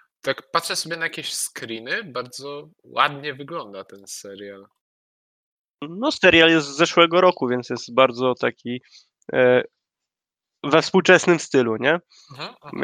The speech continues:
Speaker 2: Jest, e, na pewno jest dofinansowany, na pewno jest zaplanowany z tak, tak, z taką
Speaker 1: Mhm.
Speaker 2: współczesnością, współczesną myślą.
Speaker 1: A,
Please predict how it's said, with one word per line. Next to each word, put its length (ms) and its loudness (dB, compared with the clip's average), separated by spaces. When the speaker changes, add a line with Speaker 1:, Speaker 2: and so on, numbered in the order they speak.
Speaker 2:
Jest, 200 -8
e, 340 2
na 120 4
pewno 360 2
jest 300 2
dofinansowany, 840 2
na 120 2
pewno 340 -2
jest 200 -4
zaplanowany 840 2
z 160 -16
tak, 240 -6
tak, 220 -8
z 120 -18
taką 220 -6
Speaker 1:
Mhm. 60 -6
Speaker 2:
współczesnością, 800 2
współczesną 580 2
myślą. 440 2
Speaker 1:
A, 240 -18